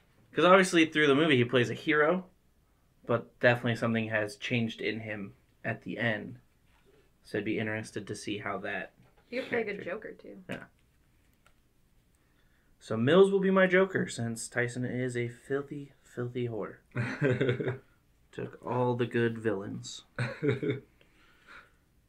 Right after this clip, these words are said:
Speaker 1: And, uh, I got some casting to do still, guys.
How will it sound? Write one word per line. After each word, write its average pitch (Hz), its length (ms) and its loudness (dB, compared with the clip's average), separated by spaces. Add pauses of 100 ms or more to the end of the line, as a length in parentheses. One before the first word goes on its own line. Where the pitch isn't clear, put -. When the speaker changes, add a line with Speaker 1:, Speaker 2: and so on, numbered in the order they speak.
(240)
Speaker 1:
And, 131 920 -8
uh, 131 400 -8 (4000)
I 143 80 -8
got 170 160 -10
some 120 140 -8
casting 127 500 -8
to 113 80 -10
do 113 140 -10
still, - 200 -8
guys. 117 260 -8